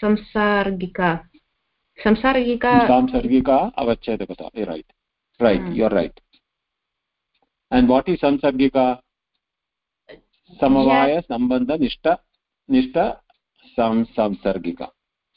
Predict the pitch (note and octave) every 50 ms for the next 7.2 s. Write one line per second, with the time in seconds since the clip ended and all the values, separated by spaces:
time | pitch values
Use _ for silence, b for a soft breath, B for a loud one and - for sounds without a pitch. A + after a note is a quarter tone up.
0 | _ _ _ _ _ _ _ _ _ _ _ _ _ - A#2 A#2 - C3 C3 D3+
1 | F3 E3+ B2+ A2+ A2 - C#3 B2+ B2+ - C#3 C3+ B2+ B2 B2+ - - A2 G#2+ G#2+
2 | - A2 G2 G2+ F#2 F2+ - - C2 - - _ _ _ _ _ _ _ _ _
3 | _ _ _ _ _ _ _ _ _ _ _ _ _ _ _ _ _ _ _ A#3+
4 | _ _ _ _ _ _ _ _ _ _ _ _ _ _ _ _ _ _ _ _
5 | _ _ _ _ _ _ _ _ _ _ _ _ _ _ _ _ _ _ _ _
6 | _ _ _ _ _ _ _ _ _ _ _ _ _ _ _ _ _ _ _ -
7 | A3 G#3+ G3 D#3+